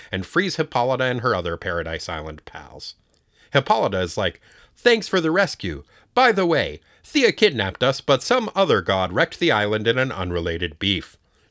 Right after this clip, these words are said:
Just thought you should know." Okay, fair enough.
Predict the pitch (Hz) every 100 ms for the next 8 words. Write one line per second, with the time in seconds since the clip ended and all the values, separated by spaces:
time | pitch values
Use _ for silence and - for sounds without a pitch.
0 | - 90 - 95 120 135 135 - 151 139
1 | 92 71 - _ _ _ _ _ _ _
2 | _ _ _ - - - 175 - 98 104
3 | 113 76 -